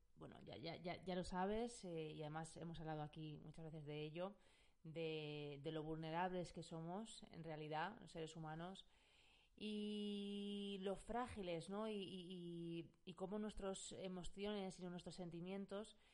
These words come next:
en realidad, están mucho más a flor de piel de lo que, de lo que creemos. Y cuando realmente quitamos capas, eh, y capas y capas que nos hemos puesto para protegernos,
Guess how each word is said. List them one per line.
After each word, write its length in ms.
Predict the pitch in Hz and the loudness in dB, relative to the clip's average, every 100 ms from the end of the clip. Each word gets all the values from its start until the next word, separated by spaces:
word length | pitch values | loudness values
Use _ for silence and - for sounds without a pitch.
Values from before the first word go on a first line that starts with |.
| - | -12
en 100 | 175 | -8
realidad, 360 | 170 175 170 180 | -4 0 2 2
están 320 | 190 208 202 | 2 0 0
mucho 460 | 196 190 202 - 202 | 0 0 0 -2 0
más 260 | 185 185 | 0 0
a 60 | 190 | -4
flor 220 | - 185 | -2 0
de 100 | 185 | 0
piel 280 | 165 180 180 | 0 -4 -2
de 100 | 180 | 2
lo 220 | 170 165 | 2 0
que, 400 | - 156 151 151 - - - - - - - | -2 -2 -2 -4 -8 -18 -20 -20 -20 -20 -14
de 180 | - 165 | -6 -2
lo 220 | 156 156 | 0 -2
que 220 | - 170 165 | -4 -6 -4
creemos. 840 | 180 165 170 175 170 151 147 - - - - - - - - | 0 2 4 2 0 -2 -4 -6 -12 -16 -20 -20 -20 -18 -6
Y 60 | 202 | 2
cuando 260 | 202 190 | 4 4
realmente 420 | 190 226 254 247 | 4 2 2 0
quitamos 440 | 226 208 202 196 - | 0 2 2 0 0
capas, 580 | 190 190 185 180 - 180 | 2 2 2 -2 -4 -4
eh, 280 | 165 160 | -2 -2
y 60 | 160 | -2
capas 360 | 160 170 170 165 | -4 -2 -2 -2
y 80 | 165 | -4
capas 400 | 170 165 165 - | -2 -2 -2 -4
que 160 | 165 | -6
nos 200 | 156 156 | -4 -4
hemos 200 | 170 170 | -4 -4
puesto 380 | - 170 170 170 | -4 -4 -2 -4
para 220 | 151 147 | -4 -4
protegernos, 920 | - 147 147 - 175 170 156 156 180 | -4 -6 -6 -6 -6 -4 -4 -6 -8